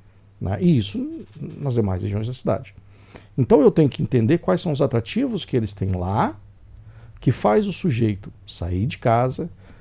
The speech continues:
ou pega o transporte público, ou usa seu transporte próprio, ou usa um transporte terceirizado, Uber, e ir até a loja.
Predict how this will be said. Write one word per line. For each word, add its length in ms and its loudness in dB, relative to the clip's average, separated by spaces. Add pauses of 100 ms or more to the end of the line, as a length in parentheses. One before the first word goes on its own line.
(540)
ou 200 2
pega 500 4
o 160 -10 (300)
transporte 500 0
público, 560 0
ou 280 4
usa 180 2
seu 160 -4
transporte 560 -6
próprio, 500 0 (960)
ou 200 8
usa 440 4 (360)
um 80 -8
transporte 340 0
terceirizado, 720 2
Uber, 400 2 (840)
e 180 4
ir 60 6
até 180 0
a 60 -4
loja. 340 -8